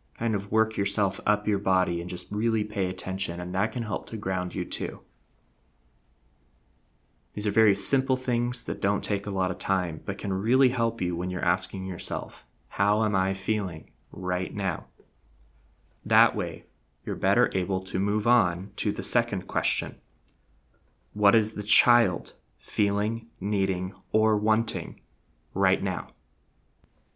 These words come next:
When working in foster care and adoption, we talk a lot about behavior. People have a lot of questions about behavior, about things that kids do. And so first and foremost, I want to start with a distinction when you're having a situation in your home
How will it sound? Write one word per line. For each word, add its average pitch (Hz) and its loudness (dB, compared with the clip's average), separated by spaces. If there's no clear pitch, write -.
When 139 4
working 151 6
in 135 4
foster 110 4
care 117 4
and 107 4
adoption, 98 2
we 101 2
talk 120 2
a 135 2
lot 113 4
about 107 0
behavior. 95 -2
People 95 -4
have 98 -2
a - -4
lot 95 0
of 92 -8
questions 98 -2
about 92 0
behavior, 95 -2
about 90 -2
things 98 -2
that - -6
kids 101 -2
do. 95 -2
And 101 2
so 101 -4
first 127 2
and 113 -2
foremost, 113 2
I 104 2
want 107 2
to 104 0
start 98 0
with 95 0
a - 0
distinction 92 -2
when 92 -2
you're 92 -2
having 107 0
a 107 -2
situation 98 0
in 92 0
your 90 -4
home 95 -2